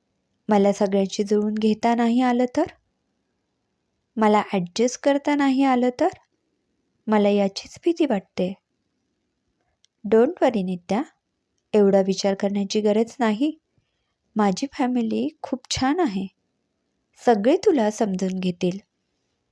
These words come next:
चिन्मय नित्याला समजावतो आणि निघतो. दोन दिवस निघून जातात. मेहंदी, संगीत,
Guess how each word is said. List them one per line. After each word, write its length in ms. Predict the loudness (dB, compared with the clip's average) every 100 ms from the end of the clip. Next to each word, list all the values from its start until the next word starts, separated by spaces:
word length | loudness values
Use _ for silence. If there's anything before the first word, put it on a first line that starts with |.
| _ _ _ _ _ _ -4
चिन्मय 440 | 0 0 2 0
नित्याला 500 | 0 -2 -2 0 0
समजावतो 840 | 0 -2 -2 0 -2 0 -2 -2 -4
आणि 200 | -2 0
निघतो. 480 | 0 -4 _ -8 -8 _ _ _ _ _ _ _ _ _ _ _ _ -6
दोन 280 | 0 0 2
दिवस 420 | 0 0 -2 -4 -4
निघून 320 | -4 -4 -4
जातात. 400 | -4 -4 -6 -6 _ _ _ _ _ _ _ _ _
मेहंदी, 600 | 2 4 4 2 -2 -2 -4
संगीत, 680 | -2 -2 0 0 -2 -4